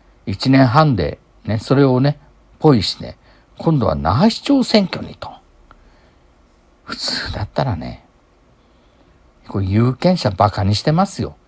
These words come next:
自分がね、ステップアップするために有権者をね、もう本当に票としか見ていないっていう現れですよね。はい。でも本人は、これ自分の実力だと思ってるんです。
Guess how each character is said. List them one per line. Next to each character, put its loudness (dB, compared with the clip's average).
自 2
分 4
が 4
ね、 2
ス -6
テ 4
ッ -2
プ 4
ア 6
ッ 4
プ -12
す 0
る -2
た 0
め 0
に 0
有 2
権 0
者 0
を -8
ね、 -4
も -6
う -4
本 2
当 4
に 4
票 4
と 2
し -6
か 4
見 2
て 2
い 4
な 4
い -2
っ -10
て -12
い -4
う -6
現 2
れ -2
で -6
す -12
よ -14
ね。 -4
は -16
い。 -16
で 4
も 4
本 4
人 2
は、 -4
こ 2
れ 6
自 2
分 4
の 2
実 -4
力 -2
だ 4
と -2
思 -2
っ -6
て -12
る -10
ん -14
で -20
す。 -20